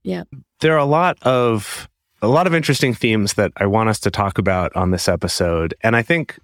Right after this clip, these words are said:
Speaker 2: to start out, let's just start with the biggest, most obvious one, which is talking about sex work. So in the film,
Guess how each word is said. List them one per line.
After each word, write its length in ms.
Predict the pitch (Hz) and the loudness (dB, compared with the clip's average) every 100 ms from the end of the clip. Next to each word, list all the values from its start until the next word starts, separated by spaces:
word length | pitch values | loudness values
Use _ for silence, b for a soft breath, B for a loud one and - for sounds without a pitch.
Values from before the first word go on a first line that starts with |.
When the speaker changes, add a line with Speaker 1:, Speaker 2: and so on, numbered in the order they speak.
| _ | _
Speaker 2:
to 120 | - | -4
start 280 | 113 151 135 | -2 0 2
out, 280 | 113 104 92 - | 2 2 0 -2
let's 260 | 110 117 | -2 0
just 200 | - 113 | 0 -2
start 240 | - 117 92 | 0 -2 0
with 220 | 101 92 _ _ _ | -2 -2 _ _ _
the 80 | 101 | 0
biggest, 400 | 120 117 - 117 | 2 2 -2 0
most 240 | 104 - | 0 2
obvious 420 | 95 85 85 87 | 2 2 0 0
one, 320 | 90 82 76 - | 0 0 -2 -4
which 180 | 90 - | -2 0
is 160 | 90 | 0
talking 280 | - 101 107 | 0 -2 -2
about 220 | 92 92 | 2 0
sex 280 | - 78 - | 2 -2 -2
work. 320 | 69 67 - - _ _ | -4 -6 -10 -20 _ _
So 460 | - 135 123 117 139 - | -4 0 2 2 0 -2
in 200 | 139 143 | 0 0
the 60 | |
film, 600 | 113 147 135 127 123 127 | 0 0 2 2 2 0